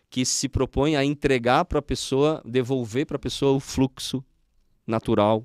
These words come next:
e vital no ponto, na questão onde ela foi interrompida, onde o fluxo foi interrompido. E pra isso a gente usa uma série de, de, de, de mecanismos, de ferramentas, de técnicas que eu aprendi ao longo da minha vida inteira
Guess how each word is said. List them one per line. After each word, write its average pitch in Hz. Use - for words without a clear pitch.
e 104
vital 98
no 110
ponto, 120
na 101
questão 113
onde 113
ela 107
foi 104
interrompida, 104
onde 92
o -
fluxo -
foi 107
interrompido. 101
E 127
pra 131
isso 127
a 131
gente 131
usa 127
uma 123
série 120
de, 127
de, 143
de, 120
de 120
mecanismos, 123
de 87
ferramentas, 107
de 85
técnicas 127
que -
eu 160
aprendi 139
ao 143
longo 131
da 117
minha 120
vida 113
inteira 143